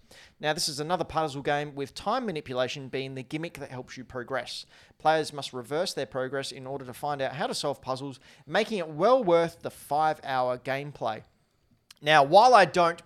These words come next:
personally like the artistic style, the gameplay in this game is spectacular. We've spoken about the twist at the end, uh, which blew me away when I, I, I finally finished it. Anto, have you played this through to completion?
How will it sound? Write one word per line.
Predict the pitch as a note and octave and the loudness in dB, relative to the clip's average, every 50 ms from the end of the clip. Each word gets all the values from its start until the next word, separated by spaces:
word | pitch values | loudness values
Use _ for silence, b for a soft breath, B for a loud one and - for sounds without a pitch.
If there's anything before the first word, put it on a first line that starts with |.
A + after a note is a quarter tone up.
| _ | _
personally | - D3 D#3 D#3+ D#3 - D#3+ D3 C#3 C3 | -2 0 2 2 0 -2 -6 -8 -8 -6
like | B2+ B2+ C3 C3+ C#3 - - | -2 0 0 0 0 -2 -4
the | C#3+ C3 | -2 -2
artistic | B2 A#2 - C#3 B2+ - - C#3 | -2 -2 -4 -8 -12 -10 -10 -10
style, | - - C#3+ C#3 D3+ G3 A3+ A3+ b b b b b b b b _ - | -6 -2 0 2 2 2 0 -2 b b b b b b b b _ -8
the | D#3 D3+ | 0 4
gameplay | F#3+ F#3 F3+ F#3 F3+ - D#3+ C#3+ C#3+ C#3+ C#3 C#3 B2+ - _ _ _ - | 4 4 4 4 2 4 4 6 6 4 2 -2 -8 -14 _ _ _ -2
in | B3 C4 A#3 G3+ | 0 0 0 0
this | F#3 E3+ C#3+ - | 0 -2 -2 -2
game | - D3 C3+ C3+ C3+ C3+ C3+ C3+ - _ | 0 0 0 0 -2 -4 -6 -10 -16 _
is | - D#3+ D3+ D3 C#3+ C3+ | -10 -8 -6 -6 -6 -8
spectacular. | - - - - - B2+ A#2+ - - F3 F#3+ F#3+ - G#3 G#3 G#3+ G#3+ G3+ | -8 -8 -8 -8 -8 -10 -10 -6 -4 -4 -4 -4 -4 -4 -2 -2 -2 -2
We've | E3+ D3 C#3 | -4 -8 -10
spoken | - - - C4+ D4+ D4+ A3 | -10 -2 0 0 0 2 2
about | F3+ E3+ D#3+ E3 | 2 2 0 0
the | D3 - | -2 -8
twist | - D#3 D#3 - - | -10 -8 -8 -8 -10
at | C3 - | -12 -14
the | C#3 C3 C3+ | -10 -6 -2
end, | D#3+ F#3 F#3+ F#3+ F#3+ G3 - - b b b b b b b - | -2 -2 -2 -4 -6 -10 -12 -16 b b b b b b b 0
uh, | B2+ C#3 C#3 C#3 C#3 C#3 | 2 4 6 6 6 4
which | C#3 C3+ D#3 D#3+ D#3+ - - - - - _ _ - - - | 2 0 -2 -2 -2 -6 -8 -10 -12 -14 _ _ -20 -14 -10
blew | D3+ D#3 F#3 A#3+ D#4+ F#4 F#4 F4+ | -8 -6 -2 0 2 2 2 0
me | E4 D4+ C4 | 2 6 8
away | A#3+ A#3+ A3+ A3 G#3 F#3+ F3 D#3 | 10 10 12 10 10 10 8 6
when | D3 C3+ C#3+ C#3 | 2 0 -2 -2
I, | C#3 C#3 | -2 -4
I, | C#3+ D#3+ D#3+ D3+ D3 C#3+ C#3+ D3 C#3+ C#3+ C#3 | -2 2 4 4 4 4 2 0 0 0 0
I | C3 | 0
finally | C3 - D3+ D3 D3 C#3+ C#3 C3+ | -2 -2 -2 -2 -2 -4 -8 -8
finished | - D3 D3+ E3+ F3 - | -8 -8 -6 -6 -6 -6
it. | C4 C#4+ A#3+ - _ b b b b b | -8 -8 -10 -12 _ b b b b b
Anto, | G3 G#3+ G#3 A#3 | 2 4 6 6
have | A#3 A3+ G3 | 6 6 4
you | A#3+ B3 | 2 0
played | - G#3+ G#3+ G#3+ G3+ | 2 4 4 4 4
this | A3 G3 - | 0 -4 -4
through | - A3 G#3+ | -4 -4 -6
to | G#3 - | -6 -8
completion? | G3 F#3 F#3+ G#3+ A3 A3 D#4 D4+ | -8 -6 -6 -6 -6 -6 -10 -14